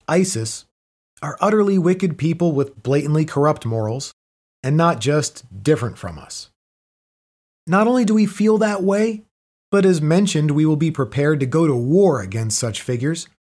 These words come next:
and force them to change their behavior. All this because we tend to perceive morality as an objective reality. Of course, it can be argued that the fact that we feel that morality is objective and binding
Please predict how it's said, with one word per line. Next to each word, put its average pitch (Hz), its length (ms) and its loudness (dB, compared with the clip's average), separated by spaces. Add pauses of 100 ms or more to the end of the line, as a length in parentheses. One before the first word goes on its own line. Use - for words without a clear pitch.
and 90 140 -10
force 170 380 2
them 165 180 0
to 113 100 -2
change 147 360 0
their 147 180 0
behavior. 113 640 -2 (1200)
All 185 260 2
this 185 280 2
because 139 360 -2
we 143 120 0
tend 175 360 0
to 170 100 -2
perceive 160 560 0
morality 147 720 0
as 123 180 -4
an 120 80 -4
objective 151 720 -2 (140)
reality. 113 640 -4 (1200)
Of 175 220 2
course, 190 520 0
it 151 120 -2
can 151 140 0
be 147 140 2
argued 160 360 2
that 139 160 -2
the 131 80 -2
fact 175 480 -4
that 165 140 -4
we 175 140 2
feel 233 340 0
that 113 220 -4
morality 113 760 -4
is 143 120 -2
objective 143 560 -2
and 123 140 -4
binding 185 460 -2